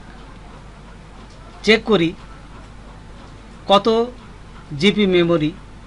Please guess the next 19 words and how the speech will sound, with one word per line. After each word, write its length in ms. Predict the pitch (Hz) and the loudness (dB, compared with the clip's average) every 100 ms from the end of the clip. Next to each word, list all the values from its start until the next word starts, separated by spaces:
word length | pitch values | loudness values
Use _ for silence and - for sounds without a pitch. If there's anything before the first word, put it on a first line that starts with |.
| - - - - - - - - - - - - - - - - - - 180 | -20 -18 -18 -20 -20 -20 -20 -20 -20 -20 -20 -18 -18 -18 -18 -20 -20 -4 0
কত 180 | 180 | 2
র্যাম, 360 | 190 165 165 190 - - - - | 6 6 4 0 -12 -20 -14 -2
কোন 180 | 185 190 | 0 2
কোম্পানি 500 | 175 156 160 147 160 - - - - - - - - | 0 0 0 0 -2 -12 -20 -20 -20 -20 -20 -16 -10
ইত্যাদি 380 | 214 247 226 196 | 2 4 6 4
আমরা 200 | 175 170 | 4 0
চেক 180 | 165 - | -2 -4
করি, 180 | 156 160 | -4 -4
কিন্তু 440 | 196 190 208 190 - - - - - - - - - | -4 -2 -2 -2 -6 -18 -20 -20 -20 -20 -20 -12 0
আমরা 480 | 175 180 170 151 - - - - | 4 6 6 4 0 -18 -20 -10
সার্ভ 320 | - 180 196 | 4 8 8
ভ্যালু 340 | 190 196 190 180 - - | 6 4 2 -2 -8 0
বা 140 | 160 | 2
মোবাইল 380 | 165 175 185 214 | 4 4 4 4
থেকে 240 | 208 202 170 | 2 -4 -2
কতটুকু 420 | 170 175 226 220 175 | -2 -4 -8 -4 -2
রেডিয়েশন 560 | 165 170 170 175 165 | 0 0 -2 -4 -2
বা 120 | 143 | -2
ক্ষতিকারক 520 | 139 156 175 175 160 | -2 -4 -6 -4 -4